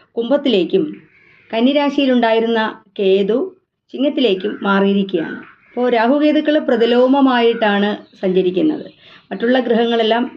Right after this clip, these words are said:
നേർരേഖയിലും നേരെയും സഞ്ചരിക്കുന്നു, രാഹുകേതുക്കൾ പുറകിലോട്ടും സഞ്ചരിക്കുകയാണ്. മുന്നൂറ്റി അറുപത് ഡിഗ്രി ഉള്ള ഈ രാശിയുടെ വൺ എയ്റ്റിയിൽ, നൂറ്റി എൺപത് ഡിഗ്രിയിൽ ഇങ്ങനെ നേർരേഖയിൽ എപ്പോഴും രാഹുവും കേതുവും ഉണ്ടായിരിക്കുകയും ചെയ്യും.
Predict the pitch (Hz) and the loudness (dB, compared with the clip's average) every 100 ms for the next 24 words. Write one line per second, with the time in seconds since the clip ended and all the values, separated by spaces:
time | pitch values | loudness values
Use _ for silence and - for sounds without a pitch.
0 | - 214 226 240 233 214 220 190 196 202 | -4 0 2 2 0 0 0 0 0 0
1 | 220 254 247 202 185 190 185 208 302 202 | 0 0 0 0 0 0 0 -2 -2 -2
2 | 208 233 220 202 208 208 214 202 202 196 | 0 0 0 0 -2 -2 0 0 2 0
3 | 190 233 233 165 160 156 156 - - _ | 0 -4 -6 -6 -4 -6 -10 -12 -18 _
4 | _ _ _ _ - 240 277 302 302 - | _ _ _ _ -6 -2 0 2 0 0
5 | 202 214 247 269 262 240 196 233 233 208 | -2 0 2 2 2 0 0 0 0 2
6 | 208 202 - 208 240 220 190 190 196 196 | 2 -2 -6 -4 -2 0 0 -2 -2 -2
7 | 185 214 - 208 233 254 254 208 180 175 | 0 -4 -6 -4 0 2 0 0 0 0
8 | 208 240 277 240 220 240 262 247 220 190 | -2 -2 0 0 0 0 0 0 -2 -2
9 | 220 233 220 254 - - - 220 226 226 | -4 -2 0 -2 -4 -16 -16 -10 -6 -2
10 | 214 247 254 220 208 220 262 247 202 233 | 0 0 2 0 0 0 0 0 -2 2
11 | 240 247 254 185 196 196 208 233 233 - | 2 2 0 0 0 0 2 2 0 -2
12 | 208 208 214 214 214 - 196 190 196 196 | 0 0 0 0 0 0 0 2 0 0
13 | 190 190 175 190 - - | 0 0 2 -2 -2 -6